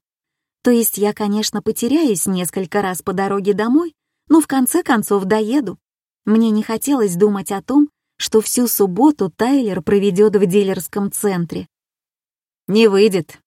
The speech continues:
ты со мной. Я хочу увидеть, как всё пройдёт в итоге». «В итоге у меня появится машина». «Вероятно. Пойдём выясним». Он сказал это так, будто это было какое-то впечатляющее путешествие.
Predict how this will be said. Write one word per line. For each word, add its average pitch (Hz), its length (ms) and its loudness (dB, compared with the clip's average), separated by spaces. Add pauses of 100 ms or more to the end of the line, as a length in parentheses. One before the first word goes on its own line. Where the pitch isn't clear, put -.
(120)
ты 349 120 2
со 240 200 0
мной. 190 360 -4 (440)
Я 170 160 0
хочу 170 300 -2
увидеть, 180 460 0
как 147 240 -2
всё 180 260 -2
пройдёт 151 500 -2
в 175 100 -2
итоге». 151 460 -2 (800)
«В 262 120 4
итоге 269 340 2
у 214 40 4
меня 208 300 2
появится 220 600 2
машина». 214 720 -2 (520)
«Вероятно. 202 760 -2 (600)
Пойдём 165 420 4
выясним». 185 600 2 (600)
Он 214 160 0
сказал 220 480 -4
это 190 240 -6
так, 269 300 -2
будто 208 300 2
это 254 260 0
было 208 220 4
какое-то 226 520 -2
впечатляющее 214 1120 0
путешествие. 185 920 -4